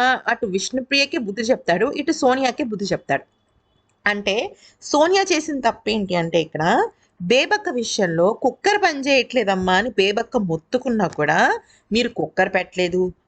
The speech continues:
మా ఆకలంటే మీకు చాలా లైట్‌గా ఉందని సోనియా అంది. ఓకే, అప్పుడు బేబక్క ఎమోషన్స్‌ని అర్థం చేసుకోలేని సోనియా ఇప్పుడు విష్ణుప్రియ సోనియా ఎమోషన్స్‌ని ఎలా అర్థం చేసుకుంటుంది? చేసుకోలేదు కదా.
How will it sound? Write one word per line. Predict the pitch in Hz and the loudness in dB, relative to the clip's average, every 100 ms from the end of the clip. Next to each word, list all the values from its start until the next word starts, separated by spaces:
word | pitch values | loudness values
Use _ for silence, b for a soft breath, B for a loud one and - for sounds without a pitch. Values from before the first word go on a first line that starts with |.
| - | -2
మా | 196 | 2
ఆకలంటే | 208 180 208 226 214 202 | 2 2 0 -2 -2 -2
మీకు | 202 190 - - | -2 -4 -4 -2
చాలా | 165 156 180 | 0 2 2
లైట్‌గా | 175 180 165 180 | 0 -2 0 0
ఉందని | 175 170 190 381 | 0 -4 -2 -2
సోనియా | - 349 320 330 | 2 2 4 2
అంది. | 147 139 131 - _ _ _ - | 0 -4 -14 -18 _ _ _ 0
ఓకే, | 254 285 311 208 160 - _ _ - | 2 2 0 0 -4 -8 _ _ -6
అప్పుడు | 233 262 - 453 349 247 403 | -4 -4 2 2 2 0 -2
బేబక్క | 220 233 285 440 - | 0 0 0 -4 -2
ఎమోషన్స్‌ని | 415 - 254 302 330 311 294 - 269 | -2 0 -2 -2 -2 -2 -4 -2 0
అర్థం | 196 190 - 277 | 0 -2 -2 -2
చేసుకోలేని | 302 - - - 202 175 156 | 2 0 0 0 0 0 -4
సోనియా | - 180 240 165 156 247 427 - B - | 0 2 2 2 2 0 -2 -6 B 0
ఇప్పుడు | 370 392 392 494 427 | 2 4 4 6 2
విష్ణుప్రియ | 233 240 - 403 466 427 269 170 190 381 | 0 -6 -2 -2 0 -2 2 2 0 -2
సోనియా | 415 330 349 427 | 0 2 4 4
ఎమోషన్స్‌ని | 392 349 381 381 349 370 | 2 2 2 2 0 2
ఎలా | 359 233 220 247 | 2 2 2 2
అర్థం | 330 - 330 330 | 2 -2 -2 0
చేసుకుంటుంది? | 311 311 285 254 262 285 - | 0 -4 -4 -2 -2 -2 0
చేసుకోలేదు | 285 - 330 240 147 | 0 0 0 -2 0
కదా. | 151 175 165 | 2 2 2